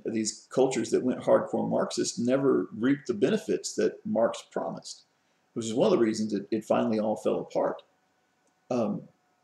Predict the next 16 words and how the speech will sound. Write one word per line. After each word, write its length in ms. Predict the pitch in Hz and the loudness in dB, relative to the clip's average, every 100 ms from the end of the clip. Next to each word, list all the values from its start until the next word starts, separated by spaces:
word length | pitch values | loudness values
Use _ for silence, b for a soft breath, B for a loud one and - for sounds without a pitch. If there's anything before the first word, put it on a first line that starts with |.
| _ _ _ 131 | _ _ _ 2
but 320 | 135 131 - | 4 4 4
I 60 | 131 | 2
want 220 | 156 - | 2 0
to 60 | - | -2
point 160 | 175 | 0
out 300 | 156 131 - _ _ _ _ - | 0 -2 -4 _ _ _ _ -6
one 360 | 123 139 - | 2 2 2
aspect 460 | 113 117 - 117 - | 0 -2 0 0 0
of 80 | 107 | -2
Marxism 640 | 107 107 - 107 104 104 | -2 -4 -6 -6 -2 -2
that 120 | 104 104 | -2 -4
I 60 | |
think 240 | 110 117 - | -4 -6 -6
is 80 | |
particularly 720 | - 107 - 156 - 123 107 | -8 -10 -4 -4 -2 -2 -2
pernicious. 580 | 101 107 113 131 - - | -2 -4 -4 -4 -8 -14